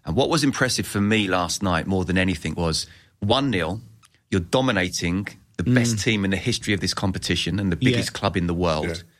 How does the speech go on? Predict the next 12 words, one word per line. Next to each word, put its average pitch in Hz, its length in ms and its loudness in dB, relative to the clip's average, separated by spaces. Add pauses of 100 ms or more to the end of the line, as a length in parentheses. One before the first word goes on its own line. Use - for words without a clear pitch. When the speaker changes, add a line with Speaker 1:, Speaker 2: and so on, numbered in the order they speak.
(1000)
Speaker 1:
And 95 140 2
yet 98 180 2
you're, 98 200 0 (140)
you're, 101 280 2
you're 98 120 0
creating 120 360 0
chances, 98 600 0 (300)
but - 140 0
you're 101 100 2
not 92 200 0
converting 87 500 0
them. 73 160 -6